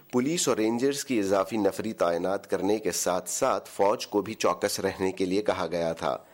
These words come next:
مقامی ذرائع ابلاغ پر مختلف علاقوں میں انتخابی مہم سے لے کر پولنگ تک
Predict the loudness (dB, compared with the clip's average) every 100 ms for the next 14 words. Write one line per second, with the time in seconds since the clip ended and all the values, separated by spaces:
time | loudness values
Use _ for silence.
0 | -20 -20 _ -4 0 0 0 -2 0 0
1 | 0 -2 0 0 0 -2 -2 -16 _ -2
2 | 0 0 0 0 0 0 0 0 0 2
3 | 0 0 0 2 2 2 0 0 -2 0
4 | -2 0 0 0 -4 -6 0 2 2 0
5 | 0 -4